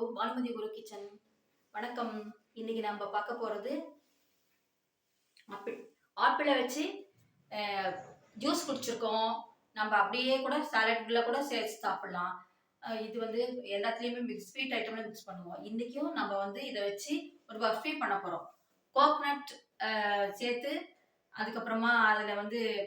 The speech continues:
கொஞ்சம், அஹ், பீனட் பவுடரையும் சேர்த்து இது டெலிஷியஸா ஒரு பர்ஃபி பண்ணலாம். பார்க்கலாம் வாங்க. ஃபஸ்ட்டு ஆப்பிள் நம்ம தோலெல்லாம் எடுத்துட்டு, நல்லா இந்த மாதிரி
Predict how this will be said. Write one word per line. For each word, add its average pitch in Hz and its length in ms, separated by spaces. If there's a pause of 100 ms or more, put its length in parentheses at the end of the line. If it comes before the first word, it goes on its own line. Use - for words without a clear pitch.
(180)
கொஞ்சம், 220 440 (160)
அஹ், 185 500 (160)
பீனட் 262 420
பவுடரையும் 190 580
சேர்த்து 247 260 (520)
இது 202 120
டெலிஷியஸா 262 920
ஒரு 208 260
பர்ஃபி 208 300
பண்ணலாம். 220 360 (800)
பார்க்கலாம் 220 300
வாங்க. 214 220 (2500)
ஃபஸ்ட்டு 226 280
ஆப்பிள் 233 480 (320)
நம்ம 202 200
தோலெல்லாம் 233 600
எடுத்துட்டு, 214 420 (600)
நல்லா 208 320 (540)
இந்த 202 120
மாதிரி 202 240